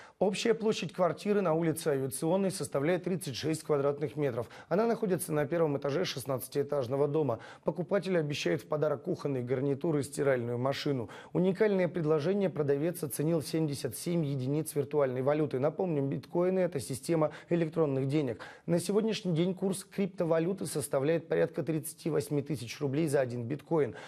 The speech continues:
Однако собственник не откажется и от оплаты в рублях. В российской валюте она будет стоить два миллиона девятьсот тысяч. Дочка Уралвагонзавода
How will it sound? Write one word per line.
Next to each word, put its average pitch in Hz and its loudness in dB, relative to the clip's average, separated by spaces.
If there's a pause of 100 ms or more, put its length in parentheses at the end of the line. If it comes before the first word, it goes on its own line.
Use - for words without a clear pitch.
(140)
Однако 175 0
собственник 175 -2
не 165 0
откажется 139 0 (160)
и 175 4
от 175 2
оплаты 139 -2
в 120 -2
рублях. 143 2 (220)
В 160 2
российской 190 0
валюте 180 2
она 165 2
будет 156 0
стоить 180 0 (180)
два 151 4
миллиона 139 2
девятьсот 139 0 (120)
тысяч. - -8 (1400)
Дочка 175 2
Уралвагонзавода 170 4